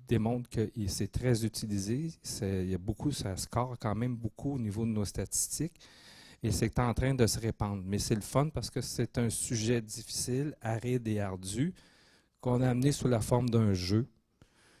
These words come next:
d'un, d'un, d'un, d'un, d'un tunnel dans lequel on entre et duquel on doit sortir. Et ça motive beaucoup les élèves. Et le dernier, celui-ci va être disponible, euh,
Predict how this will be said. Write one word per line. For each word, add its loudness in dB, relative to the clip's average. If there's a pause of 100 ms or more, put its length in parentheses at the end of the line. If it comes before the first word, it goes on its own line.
(140)
d'un, -2
d'un, 0
d'un, -2 (600)
d'un, 2 (220)
d'un -2
tunnel 0
dans -4
lequel 2
on 6
entre 0
et -4
duquel -4
on -2
doit -2
sortir. -4 (520)
Et -2
ça -2
motive 0
beaucoup -2
les 2
élèves. -4 (2750)
Et 10
le 12
dernier, 6
celui-ci 2
va 6
être 2
disponible, 0
euh, 4